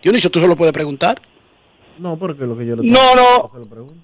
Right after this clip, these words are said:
Speaker 3: No, es que eso, eso es un asunto de pelotero, tú sabes que normalmente eso se le deposita a un jugador en específico, que es el que se encarga de esa cosa, y ellos ya hacen su repartición.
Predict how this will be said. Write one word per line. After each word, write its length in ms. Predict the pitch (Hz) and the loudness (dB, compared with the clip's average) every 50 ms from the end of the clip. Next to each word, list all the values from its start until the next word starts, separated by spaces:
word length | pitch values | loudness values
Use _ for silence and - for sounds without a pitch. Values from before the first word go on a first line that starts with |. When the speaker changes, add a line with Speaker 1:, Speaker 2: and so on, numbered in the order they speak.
| _ _ | _ _
Speaker 3:
No, 180 | - 220 220 247 | -6 0 2 4
es 140 | 262 269 254 208 | 6 6 4 6
que 300 | 240 247 247 214 - 233 | 4 4 4 4 4 4
eso, 260 | 233 220 - 240 247 - | 2 4 4 2 2 4
eso 240 | 214 220 208 - 247 | 4 2 2 2 2
es 100 | 247 247 | 2 4
un 100 | 254 254 | 4 4
asunto 360 | 247 - - 247 240 214 240 | 2 2 0 -2 -2 0 2
de 80 | 233 220 | 2 2
pelotero, 460 | 202 240 226 214 190 165 180 185 208 | 2 2 2 2 2 2 2 2 2
tú 120 | 214 220 175 | 0 0 2
sabes 180 | 202 202 202 | 2 2 2
que 120 | 196 208 208 | 2 -2 -8
normalmente 500 | 208 208 208 208 208 202 208 202 185 202 | -10 -10 -8 -8 -8 -8 -8 -8 -8 -8
eso 140 | 160 190 - - | -8 -8 -4 -2
se 80 | 208 202 | 0 2
le 80 | 202 | 2
deposita 800 | 202 196 170 180 160 - - 190 196 190 160 180 165 143 139 - - | 2 2 0 -2 -2 -2 -2 -2 -2 0 4 4 6 6 6 4 4
a 140 | 139 143 | 4 4
un 120 | 151 170 175 | 4 4 2
jugador 500 | 175 180 170 151 151 180 202 190 156 147 | 2 4 4 6 6 6 6 6 4 4
en 100 | 151 147 | 2 0
específico, 680 | 139 - 151 143 - 233 226 190 - - - - - _ _ _ _ _ _ _ _ _ _ _ _ _ - - | -2 -2 -2 -2 0 2 2 2 2 0 -4 -6 -10 _ _ _ _ _ _ _ _ _ _ _ _ _ -4 2
que 80 | 165 | 4
es 180 | 165 170 185 185 | 6 6 6 6
el 40 | 180 | 4
que 120 | 165 185 170 - | 4 2 2 2
se 60 | 190 | 2
encarga 400 | 175 160 165 170 170 170 170 170 | 0 2 4 6 6 6 6 6
de 60 | 170 | 4
esa 180 | 165 - 165 151 | 4 2 0 0
cosa, 460 | - - 196 208 190 151 - 160 151 | 0 0 0 0 0 0 0 0 2
y 80 | 147 151 | 4 4
ellos 240 | 156 160 165 180 170 | 4 4 4 4 4
ya 520 | 160 170 165 170 165 160 147 135 127 123 - _ _ _ _ _ _ _ _ _ _ _ _ _ - | 4 6 6 6 6 6 6 4 2 0 -6 _ _ _ _ _ _ _ _ _ _ _ _ _ -4
hacen 280 | - 151 147 175 175 | -2 -2 0 0 0
su 140 | - 190 180 | 2 0 0
repartición. 760 | 165 175 - 170 170 - 175 160 - - - 127 127 147 151 | 0 -2 -4 -6 -4 0 0 0 0 0 0 0 0 -2 -6